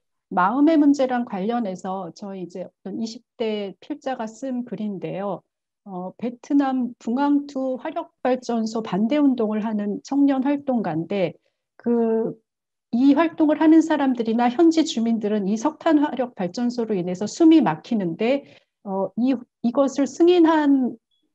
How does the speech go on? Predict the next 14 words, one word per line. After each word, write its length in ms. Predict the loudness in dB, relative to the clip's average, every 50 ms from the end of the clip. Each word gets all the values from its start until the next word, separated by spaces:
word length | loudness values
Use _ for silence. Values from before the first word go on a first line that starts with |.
| -8
거를 320 | -4 -2 -2 0 0 0 0
보도하는 560 | 0 -2 -2 0 2 2 2 2 2 0 -2
기사에서는, 960 | -2 -4 -4 -2 0 0 0 0 -2 -4 -6 -6 -4 -4 -4 -2 -4 -4 -6 -8 _ _ _ _ _ _ _ -12
어, 520 | -10 -8 -8 -8 -8 -8 -8 -8 -8 -10 -8 -4
국내 480 | 0 4 6 8 8 8 8 6 2
석탄 480 | 2 -2 -6 -8 _ -10 -8 -6 -4 -4
화력 280 | -6 -6 -8 -10 -14 _
발전 360 | -14 -14 -14 -12 -12 -12 -12
업계가 380 | -12 -12 _ -16 -16 -14 -16 -14
숨을 340 | -10 -6 -4 -4 -4 -4
돌릴 340 | -6 -6 -6 -4 -4 -4 -4
수 160 | -6 -10 -12
있게 240 | -14 -14 _ -14 -16
됐다. 460 | -14 -16 -20 _ _ -18 -18 -18 -18